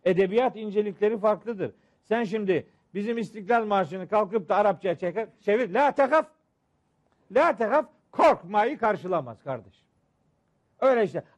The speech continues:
Ak ak çek kara gün içindir, değil mi? Bunu çevir şimdi. Çevir İngilizceye.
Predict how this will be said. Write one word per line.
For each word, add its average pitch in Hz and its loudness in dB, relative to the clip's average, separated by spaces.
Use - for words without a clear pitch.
Ak 311 2
ak - -4
çek 285 0
kara 247 2
gün 240 -6
içindir, 208 -6
değil 277 0
mi? 113 -8
Bunu 269 2
çevir 254 4
şimdi. 113 -14
Çevir 269 4
İngilizceye. 196 -2